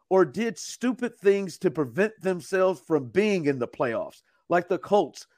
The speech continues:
like losing on the road to Jacksonville to end the season. And then the,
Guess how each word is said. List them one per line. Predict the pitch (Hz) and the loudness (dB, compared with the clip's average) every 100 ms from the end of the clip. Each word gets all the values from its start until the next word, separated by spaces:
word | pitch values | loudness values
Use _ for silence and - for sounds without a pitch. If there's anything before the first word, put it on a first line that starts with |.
| _ | _
like | 180 185 | 2 2
losing | 135 180 214 175 196 | -4 -4 -4 -4 -4
on | 180 196 | -2 0
the | 185 170 | 0 2
road | 175 180 180 - | 2 4 2 -2
to | 165 | -6
Jacksonville | - 185 190 - 160 120 131 123 127 127 _ - - | 2 4 4 0 -8 -4 -2 0 -2 -6 _ -20 0
to | 190 185 | 6 10
end | 202 165 | 8 6
the | 160 | -8
season. | - 180 156 - - _ _ - | -4 -4 -4 -12 -18 _ _ 2
And | 185 160 | 2 4
then | 190 185 | 0 0
the, | 170 | -10